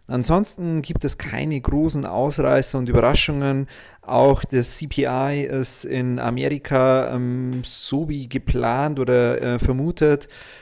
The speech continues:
Also keinen großen besonderen Vorkommnisse. Vielleicht noch das Öllager ist ein bisschen, ähm, mehr aufgefüllt worden in Amerika als gedacht und geplant, da eigentlich die Wirtschaft da drüben relativ gut brummt und läuft. Ähm,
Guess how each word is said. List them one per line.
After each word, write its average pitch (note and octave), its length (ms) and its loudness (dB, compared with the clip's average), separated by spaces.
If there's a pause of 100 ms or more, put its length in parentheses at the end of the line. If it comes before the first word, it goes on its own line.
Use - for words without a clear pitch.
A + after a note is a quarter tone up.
(160)
Also B2 480 2 (140)
keinen C3+ 380 0
großen C3+ 360 0
besonderen C3+ 1200 0
Vorkommnisse. D#3+ 1080 4
Vielleicht - 380 0
noch D3+ 140 -4
das - 480 0
Öllager C#3 760 6
ist C3 160 0
ein B2 100 -4
bisschen, C3 520 -2 (440)
ähm, B2 280 0
mehr C#3 200 2
aufgefüllt C3 480 2
worden B2 240 2
in B2 100 0
Amerika A#2+ 440 0
als A2+ 440 -2
gedacht C#3+ 560 -2
und B2 80 -4
geplant, A#2+ 560 0
da A#2+ 300 -2
eigentlich A#2 240 -6
die A#2+ 100 -12
Wirtschaft B2+ 320 -2
da A#2 40 -10
drüben B2+ 260 -6
relativ A#2+ 480 -2
gut - 340 -10
brummt C#3 320 -2
und A2+ 140 -8
läuft. A#2+ 500 -2 (440)
Ähm, B2 600 -2